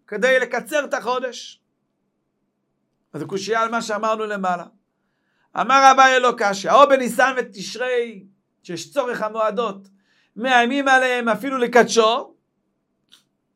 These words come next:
אם יש צורך, או בשאר ירחי, בשאר חודשים לא. ורש"י שואל בכלל, "למה שיהיה בכלל צורך בשאר חודשים?"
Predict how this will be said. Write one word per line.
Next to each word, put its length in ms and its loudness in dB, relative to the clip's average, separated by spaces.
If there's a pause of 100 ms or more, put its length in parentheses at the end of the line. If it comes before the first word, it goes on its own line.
(1800)
אם 40 -12
יש 280 -8
צורך, 500 -8 (480)
או 60 2 (340)
בשאר 320 4
ירחי, 400 0 (560)
בשאר 260 -4
חודשים 460 -6
לא. 180 -16 (560)
ורש"י 380 -6
שואל 180 -4
בכלל, 280 -2
"למה 140 -4
שיהיה 200 -4
בכלל 220 -4
צורך 320 2
בשאר 280 -2
חודשים?" 440 -12